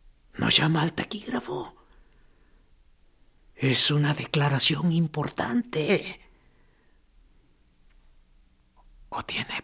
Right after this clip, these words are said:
puesto el grabador? Pedro, nada.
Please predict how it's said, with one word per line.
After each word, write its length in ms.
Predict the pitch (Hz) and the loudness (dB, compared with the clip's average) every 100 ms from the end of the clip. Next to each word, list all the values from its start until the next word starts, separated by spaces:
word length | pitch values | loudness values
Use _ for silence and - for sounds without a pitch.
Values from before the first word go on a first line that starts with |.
| - | -8
puesto 340 | - - - | -6 -4 -4
el 60 | - | -8
grabador? 720 | - - - - - - - _ _ _ _ _ _ - - - - _ _ - - - - _ - - - - - - - _ | -6 -6 -6 -6 -8 -10 -14 _ _ _ _ _ _ -20 -20 -20 -20 _ _ -20 -20 -20 -20 _ -20 -20 -20 -20 -20 -20 -20 _
Pedro, 580 | 113 110 - - - - _ _ _ _ _ _ _ _ _ _ _ _ - | -6 -6 -6 -10 -10 -16 _ _ _ _ _ _ _ _ _ _ _ _ -10
nada. 680 | - - - - - - | -4 -4 -4 -8 -8 -10